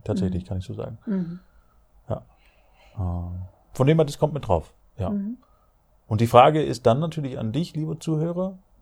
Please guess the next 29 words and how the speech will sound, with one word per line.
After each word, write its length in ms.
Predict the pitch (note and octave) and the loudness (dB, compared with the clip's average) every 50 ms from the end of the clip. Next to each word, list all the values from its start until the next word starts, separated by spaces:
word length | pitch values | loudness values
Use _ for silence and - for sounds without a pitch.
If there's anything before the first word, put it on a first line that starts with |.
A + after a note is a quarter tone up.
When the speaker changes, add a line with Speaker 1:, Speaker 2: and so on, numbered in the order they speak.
| _ _ - | _ _ -4
Speaker 1:
Äh, 400 | - A2 A2 A2 G#2+ G#2+ G#2+ A2 A2 A2 A2 _ _ _ _ _ _ _ _ _ _ _ _ _ - | -2 0 0 2 0 0 0 -2 -4 -6 -10 _ _ _ _ _ _ _ _ _ _ _ _ _ -2
Speaker 2:
Und 160 | F#3 F3 E3 | -2 0 0
liebe 200 | - F3 E3+ E3+ | -2 -4 -6 -6
Zuhörerin, 600 | F3 - F3+ D#3+ E3 E3+ D#3+ E3 D#3+ - G3+ B3 D#4 | -6 -6 -6 -4 -4 -6 -6 -8 -6 -2 0 0 0
oder 180 | D4 B3+ B3 | 0 0 -2
willst 240 | A3+ A#3 A3 - - | -2 -4 -6 -8 -8
du 40 | A3 | -4
nur 100 | G#3+ G3+ | 0 2
Speaker 1:
ja, 60 | C3 C#3+ | 2 4
Entschuldigung, 360 | F#3 - D#3+ D3 C3 G#2+ F#2+ | 4 4 4 6 6 4 2
Speaker 2:
jemand? 180 | F2 F2 F#2 | 2 2 2
Speaker 1:
natürlich. 400 | G2 C3 C#3 G#2+ F2 D#2+ D#2+ - - D#2+ - D2 - | 2 2 2 2 2 0 -4 -10 -14 -14 -14 -10 -8
Ich 160 | D#3 G2 - | -8 -8 -8
vergesse 340 | - - F#2+ G#2+ A2 A2 - | -6 -4 -2 0 0 -2 -2
das 140 | G#2 F#2 - | -6 -4 -4
nur 140 | F#2 F#2 | -4 -2
immer. 260 | G2+ F2 E2 D#2+ E2 E2+ - - - | -2 -2 -2 -2 -2 -4 -4 -2 0
Speaker 2:
<laughs> 240 | A3+ A3+ E3 F#3+ E3 | 2 2 2 2 2
Speaker 1:
Fühlt 220 | - C#3 C#3 C#3+ | 2 2 4 4
euch 160 | C3 A#2+ - | 2 0 0
bitte 240 | - A#2+ - A2+ A2 | 0 0 2 2 4
alle 160 | A#2 A2 A2 | 4 4 4
angesprochen, 480 | - G#2+ G#2 F#2 - - G2 F#2 F2 F2+ | 2 0 -4 -6 -4 -2 0 0 2 2
Speaker 2:
Ja. 140 | F#2+ F#2+ - - - - | 2 0 0 -2 -8 -6
Speaker 1:
ihr 160 | G#2 F2+ F2 - - - - | -6 -4 -6 -6 -8 -10 -6
Damen 400 | - G2+ F#2+ F#2 F#2 F2 F2 F2+ - - - - - - - _ _ - | -4 -2 -2 0 0 -2 -2 -6 -8 -14 -20 -20 -20 -20 -20 _ _ -8
da 100 | - F2 | -6 -2
draußen. 500 | E2 E2 F2 F2+ F2+ F2 - G#2 A2 G#2+ - - - - - - - - - _ _ - | 2 4 6 6 6 4 0 -4 -4 -4 -6 -12 -20 -20 -20 -20 -20 -20 -20 _ _ -6
Ähm, 760 | - G2 F#2 F2+ F2+ F2 F2 F2 F2 F2 F2 F2+ F2+ F2 F2+ | -2 0 2 2 2 0 0 -2 -2 -2 -2 -4 -4 -6 -8